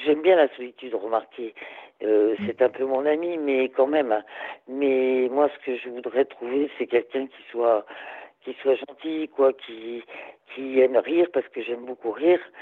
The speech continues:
Speaker 2: Mm.
Speaker 1: Et vu que j'ai eu beaucoup de soucis, euh, parce que j'ai perdu ma maman, j'ai perdu ma sœur, j'ai perdu mon frère, en, ma mère et ma sœur en, en la, dans la même année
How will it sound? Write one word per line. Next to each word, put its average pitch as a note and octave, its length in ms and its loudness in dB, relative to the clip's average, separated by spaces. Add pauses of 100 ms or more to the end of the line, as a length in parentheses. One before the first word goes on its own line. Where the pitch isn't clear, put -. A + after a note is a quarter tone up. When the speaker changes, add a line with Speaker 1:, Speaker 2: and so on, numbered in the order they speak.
(480)
Speaker 2:
Mm. C3+ 40 6
Speaker 1:
Et A#2 1200 2
vu D3 140 -8
que C3+ 60 -10
j'ai C3 180 -2
eu C3 40 -8
beaucoup D3 320 -6
de - 60 -14
soucis, D#3 580 0
euh, G#2+ 300 8 (480)
parce - 140 0
que A2 140 -4
j'ai G#2 100 -6
perdu G#2 300 -4
ma G#2 100 2
maman, A#2 460 -2
j'ai - 60 -18
perdu G#2 280 -2
ma G#2 140 -2 (120)
sœur, C3 400 4
j'ai A2 80 -2
perdu G#2+ 320 -4
mon A2 180 -8
frère, C3+ 340 0 (680)
en, A#2 440 0 (480)
ma A2+ 220 0
mère A#2+ 240 4
et A#2 80 0
ma G#2+ 240 0
sœur A#2+ 200 4
en, F#2+ 360 2
en G2 100 0
la, G2 140 4
dans F2+ 180 -2
la G#2 100 0
même G#2+ 200 -2
année C#3+ 280 0